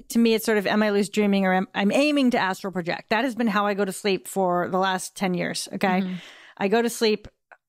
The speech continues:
Speaker 1: trying to leave my body. <laughs> And on the occasions that I've sort of half done it, maybe through, um, lucid dreaming, you know, unclear,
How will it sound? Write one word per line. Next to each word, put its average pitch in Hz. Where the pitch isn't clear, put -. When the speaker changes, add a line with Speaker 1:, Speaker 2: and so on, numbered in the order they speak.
Speaker 1:
trying 208
to 208
leave 190
my 190
body. 185
<laughs> 247
And 247
on 240
the 247
occasions 269
that 247
I've 220
sort 233
of 220
half 208
done 202
it, 202
maybe 196
through, 190
um, 175
lucid 202
dreaming, 214
you 190
know, 185
unclear, 214